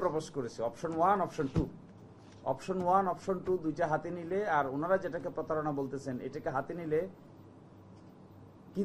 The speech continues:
দেখা যায়, কোনটাকে প্রতারণা বলতেছে? ওনারা যে কথাটা বলছেন যে এইটা, এটা ডিসেন্টিং হবে, এই পার্টটুকুকে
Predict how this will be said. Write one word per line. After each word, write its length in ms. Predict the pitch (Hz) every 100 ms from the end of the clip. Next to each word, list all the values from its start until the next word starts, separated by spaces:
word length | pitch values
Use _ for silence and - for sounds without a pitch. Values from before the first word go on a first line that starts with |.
| 170
দেখা 160 | 131 110
যায়, 140 | 98 95 - - -
কোনটাকে 480 | 185 185 156 185 190 147
প্রতারণা 360 | 135 131 117 107
বলতেছে? 320 | 101 95 95 95 - - - - - -
ওনারা 240 | 151 196 202
যে 60 | 202 190
কথাটা 260 | 180 180 170
বলছেন 300 | 175 165 190 165 156
যে 80 | 151 151
এইটা, 240 | 139 175 175 151
এটা 240 | 147 170 190 196 - 123
ডিসেন্টিং 400 | 135 170 170 180 156
হবে, 180 | 135 170 190 - - - - 160
এই 80 | 165
পার্টটুকুকে 600 | 170 170 - 170 175 185